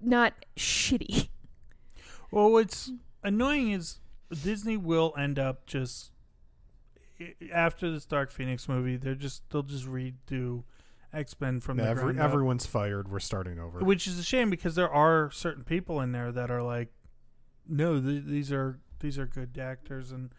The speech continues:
Speaker 2: they fit the roles." But I, I don't know. I, I'm really curious to see how far we get with it. Uh, it,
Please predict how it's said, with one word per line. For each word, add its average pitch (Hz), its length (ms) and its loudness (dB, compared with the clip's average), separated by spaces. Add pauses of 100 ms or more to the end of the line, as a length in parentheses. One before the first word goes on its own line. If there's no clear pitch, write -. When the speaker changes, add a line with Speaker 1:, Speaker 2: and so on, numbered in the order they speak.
(340)
Speaker 2:
they 185 100 -6
fit - 260 -10
the 131 80 -8
roles." 131 520 -6
But 135 260 -10 (800)
I, 190 260 -4
I - 20 2
don't 311 160 0
know. 302 180 4
I, 175 240 -2 (180)
I'm 233 220 2
really 320 280 2
curious 262 520 -4
to - 80 -16
see 240 720 -6 (140)
how 196 280 -2
far 202 360 -2
we 190 160 -6
get 151 300 -4
with 165 260 -4
it. - 240 -10 (640)
Uh, 151 340 -4 (1500)
it, 196 260 -4